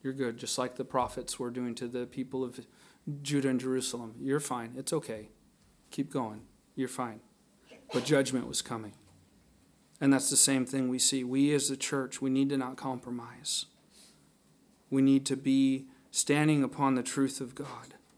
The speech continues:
and walking in the truth. The people who are called by his name, called to be Israel, ruled of God, a prince with God,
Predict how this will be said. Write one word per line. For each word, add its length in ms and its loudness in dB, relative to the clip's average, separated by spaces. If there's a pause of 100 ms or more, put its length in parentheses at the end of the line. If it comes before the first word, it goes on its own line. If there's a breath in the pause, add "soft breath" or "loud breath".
(540)
and 200 4
walking 420 2
in 100 2
the 80 0
truth. 540 -6 (1700)
The 60 -12
people 380 4
who 120 4
are 100 4
called 540 4
by 200 2
his 240 4
name, 460 2
called 420 0
to 80 -6
be 260 -6
Israel, 560 2
ruled 460 4
of 120 0
God, 340 4
a 40 -4
prince 480 0
with 180 -4
God, 440 -4